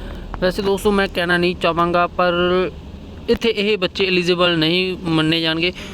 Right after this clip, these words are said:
ਕਿਉਂਕਿ ਦੇਖੋ ਪੈਂਤੀ ਸੌ ਬੱਚਿਆਂ ਦੀ ਜੇਕਰ ਲਿਸਟ ਇੱਥੇ ਇਹਨਾਂ ਨੇ ਜਾਰੀ ਕੀਤੀ ਹੈ, ਤਾਂ ਦੇਖੋ ਜੀ ਤੇਈ ਸੌ ਚੌਂਹਠ ਕੁੱਲ ਪੋਸਟਾਂ ਨੇ, ਠੀਕ ਹੈ ਜੀ,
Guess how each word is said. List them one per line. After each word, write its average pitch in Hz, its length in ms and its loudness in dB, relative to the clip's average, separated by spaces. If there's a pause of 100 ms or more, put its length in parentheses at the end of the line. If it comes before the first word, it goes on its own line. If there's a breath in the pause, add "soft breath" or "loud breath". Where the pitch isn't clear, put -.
(160 loud breath)
ਕਿਉਂਕਿ 233 180 0
ਦੇਖੋ 220 240 -2
ਪੈਂਤੀ 185 380 -2
ਸੌ 208 120 4
ਬੱਚਿਆਂ 196 300 -2
ਦੀ 196 80 -4
ਜੇਕਰ 190 240 -2
ਲਿਸਟ 180 360 0
ਇੱਥੇ 180 560 0
ਇਹਨਾਂ 175 180 0
ਨੇ 180 100 0
ਜਾਰੀ 156 300 -2
ਕੀਤੀ 147 320 -2
ਹੈ, 147 120 -2 (400 loud breath)
ਤਾਂ 208 100 0
ਦੇਖੋ 208 220 -2
ਜੀ 208 140 -4 (120)
ਤੇਈ 214 200 2
ਸੌ 208 220 4
ਚੌਂਹਠ 202 400 0
ਕੁੱਲ 160 260 0
ਪੋਸਟਾਂ 156 420 -2
ਨੇ, 151 120 0
ਠੀਕ 160 180 -6
ਹੈ 185 40 -2
ਜੀ, 160 120 -4